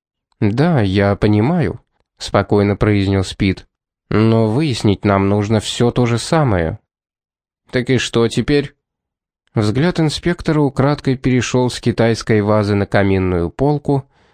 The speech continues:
а потом переместился к другой стене, на голубую декоративную тарелку с рельефными белыми фигурками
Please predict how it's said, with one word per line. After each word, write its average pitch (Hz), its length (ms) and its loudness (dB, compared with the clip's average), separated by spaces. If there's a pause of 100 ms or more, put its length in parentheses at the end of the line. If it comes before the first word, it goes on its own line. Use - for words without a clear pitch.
а - 120 0
потом 175 380 0
переместился 165 800 -2
к 160 100 -8
другой 127 420 0
стене, 107 540 0 (440)
на 101 140 2
голубую 117 540 2
декоративную 131 800 0
тарелку 127 560 0
с - 100 -6
рельефными 131 720 0
белыми 117 500 0
фигурками 143 840 0